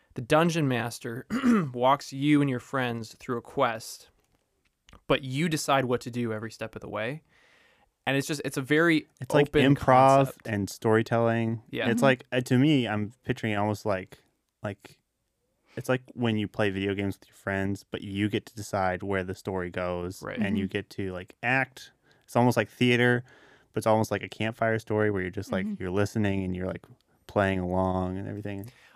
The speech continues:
Speaker 1: Honestly, we
Speaker 3: Mm-hmm.
Speaker 1: should do Eat My Shorts improv. I really feel like, I don't know why, why does improv get a bad rap?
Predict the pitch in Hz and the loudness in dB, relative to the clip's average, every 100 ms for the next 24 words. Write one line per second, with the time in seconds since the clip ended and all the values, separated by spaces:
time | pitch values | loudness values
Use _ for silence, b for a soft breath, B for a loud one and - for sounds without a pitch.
0 | - 190 202 170 143 190 175 135 127 120 | -2 0 0 -2 -2 -2 -8 -4 -2 0
1 | 117 117 - 127 127 113 - 117 - 113 | -4 -8 -14 -12 -10 -10 -12 -14 -14 -16
2 | - 113 113 113 _ - 147 196 180 - | -12 -10 -10 -12 _ -2 2 4 4 2
3 | 165 151 131 - B B B 165 247 220 | 4 4 2 -4 B B B 2 4 2
4 | 123 120 - 123 190 233 170 170 160 131 | 4 2 2 0 0 0 -4 -2 -2 -2
5 | 123 110 107 - 82 80 | -4 -4 -6 -6 -8 -8